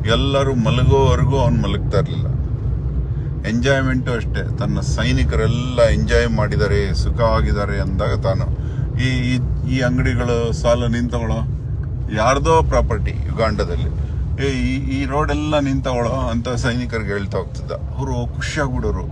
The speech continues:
"ನಮ್ಗೆ ರೋಡ್ಸ್ ಇತ್ತು, ಆದ್ರೆ ಇವನಿಗೆ ಕಂಟ್ರಿನೇ ಸಿಕ್ಬಿಡ್ತು." ಅಂತ ಟೆಕ್ನಿಕಲ್ ಲೀಡರ್ಸು, ಆ, ವಿಕೃತಿಯನ್ನ ಮೆರೆದ್ರು. ಹಿಟ್ಲರ್ ಹಂಗೆ ಮಾಡಿದ್ದು.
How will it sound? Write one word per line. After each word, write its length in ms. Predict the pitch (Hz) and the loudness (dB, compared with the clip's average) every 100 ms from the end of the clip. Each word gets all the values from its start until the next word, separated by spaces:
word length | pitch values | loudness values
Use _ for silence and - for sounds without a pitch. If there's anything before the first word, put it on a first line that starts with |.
| - - - | -4 -4 -4
"ನಮ್ಗೆ 360 | 104 98 98 117 | -2 0 0 2
ರೋಡ್ಸ್ 240 | 101 - | 0 0
ಇತ್ತು, 340 | 107 - - | -2 -2 0
ಆದ್ರೆ 260 | 87 95 104 | 0 0 -2
ಇವನಿಗೆ 360 | 104 98 - - | 0 0 0 -2
ಕಂಟ್ರಿನೇ 520 | 104 104 117 117 113 | -2 -2 -2 -2 -2
ಸಿಕ್ಬಿಡ್ತು." 500 | - - - - - - - - - - - - - - - - | -2 -2 -4 -4 -2 -2 0 0 0 -2 -4 -4 -4 -2 -2 -2
ಅಂತ 240 | 120 123 139 127 120 113 107 107 104 98 - - - - - - - - - - - - - - - - - - | 0 0 2 4 4 4 2 2 0 0 0 0 0 2 0 0 2 2 2 2 2 2 2 0 0 0 -2 0
ಟೆಕ್ನಿಕಲ್ 600 | 131 123 165 175 175 135 | 0 2 2 2 4 4
ಲೀಡರ್ಸು, 840 | 110 117 135 117 - 92 - - - - - - - - - - - - - - - - - - - - | 4 4 2 2 0 -2 0 0 0 -2 -2 -2 0 2 2 0 0 0 0 0 -2 0 -2 -2 -2 0
ಆ, 440 | - 110 107 107 | 0 0 0 0
ವಿಕೃತಿಯನ್ನ 720 | 107 143 - 165 147 139 123 | 0 0 0 0 2 2 2
ಮೆರೆದ್ರು. 380 | 117 - - 127 | 2 2 2 2
ಹಿಟ್ಲರ್ 400 | 120 - - 127 | 2 0 2 2
ಹಂಗೆ 340 | 117 101 95 | 2 2 2
ಮಾಡಿದ್ದು. 380 | 95 - - - | 0 2 0 0